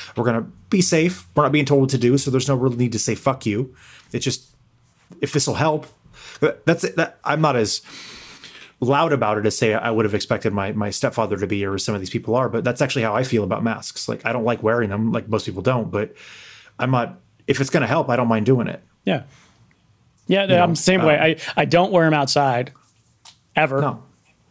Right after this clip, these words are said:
Speaker 2: Um,
Speaker 1: Um,
Speaker 2: and if I'm in, if I'm going to the store or something, uh, or if I'm, you know, talking to somebody up close, then yeah, I put a mask on, no problem. I'm fine with that.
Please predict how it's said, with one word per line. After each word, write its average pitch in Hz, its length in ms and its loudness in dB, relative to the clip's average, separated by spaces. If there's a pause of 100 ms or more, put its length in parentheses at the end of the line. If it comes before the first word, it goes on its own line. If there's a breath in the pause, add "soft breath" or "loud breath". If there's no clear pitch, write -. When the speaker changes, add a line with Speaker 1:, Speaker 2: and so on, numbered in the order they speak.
(220)
Speaker 2:
Um, 131 460 0 (160)
Speaker 1:
Um, - 280 -14 (100)
Speaker 2:
and 156 140 2
if 139 100 0
I'm 147 140 0
in, 175 120 2
if - 100 -2
I'm 143 160 2
going 151 120 4
to 143 60 2
the 131 60 0
store 185 280 4
or 175 40 4
something, 165 760 4 (120)
uh, 127 320 0 (200)
or 135 320 2
if 143 180 -2
I'm, 131 280 -2
you 151 80 0
know, 110 200 -6
talking 160 340 0
to 156 60 4
somebody 151 420 2
up 139 160 -4
close, 151 380 4
then 156 120 4
yeah, 151 100 4
I 123 40 -2
put 139 120 2
a 135 40 2
mask 143 280 0
on, 120 120 -2
no 127 100 -2
problem. 127 400 0
I'm 131 120 -4
fine 117 220 -2
with 107 100 -12
that. 127 240 -4